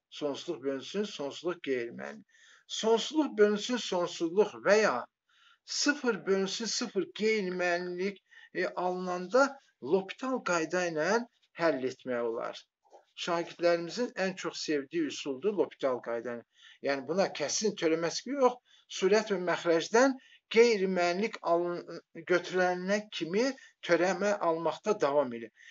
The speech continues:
Digər tərəfdən, e, bu üsulla eləməyəcəm, təbii ki, bu misalı. Surət və məxrəci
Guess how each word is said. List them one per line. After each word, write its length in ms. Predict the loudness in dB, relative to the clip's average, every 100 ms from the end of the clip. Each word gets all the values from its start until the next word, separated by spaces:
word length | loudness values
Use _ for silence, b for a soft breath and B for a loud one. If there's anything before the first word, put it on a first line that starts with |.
| B 2
Digər 320 | 4 6 6 6
tərəfdən, 460 | 2 2 4 4 4 b b b b _
e, 120 | 0 4 6 4 0 -6 _
bu 100 | -4
üsulla 380 | -2 -2 -2 2
eləməyəcəm, 640 | 4 4 2 -2 0 0 0
təbii 280 | -4 -4 -6
ki, 120 | -12
bu 80 | -12
misalı. 480 | -10 -4 -2 2 2 2 b b -12 -6
Surət 360 | 0 2 2
və 80 | 0 2
məxrəci 500 | 2 2 0 2 0